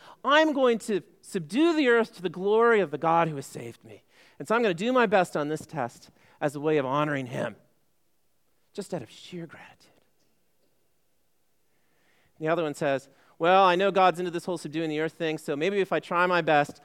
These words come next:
I'll score points with God and he'll like me." Now, from the perspective of the teacher, do they both get a hundred percent?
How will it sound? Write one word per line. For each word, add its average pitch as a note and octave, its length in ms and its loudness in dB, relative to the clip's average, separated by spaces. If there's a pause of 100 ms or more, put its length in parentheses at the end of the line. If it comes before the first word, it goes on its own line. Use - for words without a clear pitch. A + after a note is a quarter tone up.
(220)
I'll F3 200 4
score F3 260 -6
points D#3 320 -6
with D#3 120 -12
God C3+ 260 2
and B2 100 -4
he'll A#2+ 140 -8
like A2+ 260 -6
me." - 180 -16 (1800)
Now, D3+ 160 2 (1200)
from A3 220 -4
the G3 100 -2
perspective C4+ 760 -2
of A3 240 2
the F#3+ 100 -2
teacher, F#3+ 480 -2
do G3+ 140 -8
they G3 140 0
both A#3 260 0
get A3+ 120 0
a G3 80 2
hundred E3+ 220 -4
percent? A3 400 -6